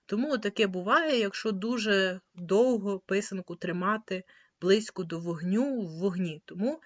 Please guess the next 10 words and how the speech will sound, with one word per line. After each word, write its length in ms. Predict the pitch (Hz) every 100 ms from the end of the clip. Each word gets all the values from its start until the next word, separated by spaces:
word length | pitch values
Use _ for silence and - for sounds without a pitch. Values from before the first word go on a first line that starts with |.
| - _ -
ми 160 | 208
в 100 | 226
вогонь 440 | 180 190 185 170 170
не 160 | 208
пхаємо, 680 | 226 - 165 151 170 226 311
акуратно 600 | 202 - 196 208 214 196
тримаємо 680 | 180 196 190 190 170 160 165
над 300 | 170 180 165
вогнем 600 | 156 156 147 156 143 202 - _ - - - _ _
і... 200 | 247 359